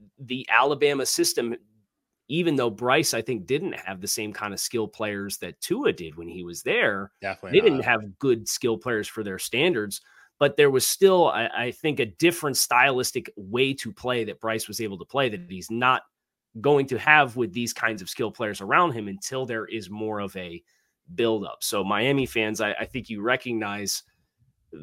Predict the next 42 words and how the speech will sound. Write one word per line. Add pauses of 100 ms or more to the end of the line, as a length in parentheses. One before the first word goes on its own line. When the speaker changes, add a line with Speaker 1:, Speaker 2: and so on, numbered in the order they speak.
(140)
Speaker 1:
what
it
looked
like
in
twenty
nineteen
and
how
bad
that
was.
And
then
when
they
tried
to
infuse
some
talent
in (360)
and
recognizing
that's
where
Carolina's
at,
just
kind
of,
like, (160)
getting (220)
off
of
the
first
square (300)
and
moving
towards
building